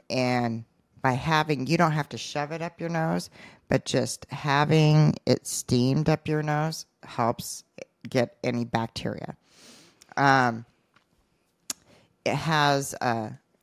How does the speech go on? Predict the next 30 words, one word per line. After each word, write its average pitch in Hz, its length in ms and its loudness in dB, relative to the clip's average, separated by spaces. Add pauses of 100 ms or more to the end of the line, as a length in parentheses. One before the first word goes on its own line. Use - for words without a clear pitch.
(600)
magne-, 127 600 -2
this 131 200 -2
magnesium 135 840 2
in 117 140 2
it. 117 200 0 (480)
If - 220 -6
you 117 80 -4
put - 380 2 (200)
the 131 60 -10
salt 165 420 0
on 120 180 0
your 113 100 -4
tongue, 139 680 0 (540)
it 156 80 -2
starts - 300 0 (120)
opening 151 520 0
up - 180 -2
the 127 100 -8
cells 135 460 0
in 120 120 -6
your 110 100 -10
body. 143 600 -2 (420)
So - 180 -2
when 139 340 -4 (300)
you 135 120 -4
start - 360 0 (320)
drinking 127 380 2
your 113 120 2
water, 131 640 0
your, 117 420 -4